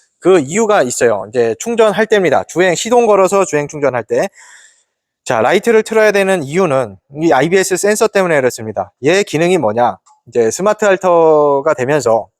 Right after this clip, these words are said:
어, 뭐, 스마트 알터에 대해서, 뭐, 아이비에스 센서의 역할에 대해서,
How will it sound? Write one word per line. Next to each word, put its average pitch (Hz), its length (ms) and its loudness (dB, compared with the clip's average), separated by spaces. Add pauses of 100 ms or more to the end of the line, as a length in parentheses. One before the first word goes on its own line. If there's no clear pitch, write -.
(1120)
어, 110 220 0
뭐, 113 300 2
스마트 156 320 -4
알터에 143 340 0
대해서, 135 440 2
뭐, 113 180 2
아이비에스 139 380 0
센서의 147 340 0
역할에 147 340 0
대해서, 123 420 0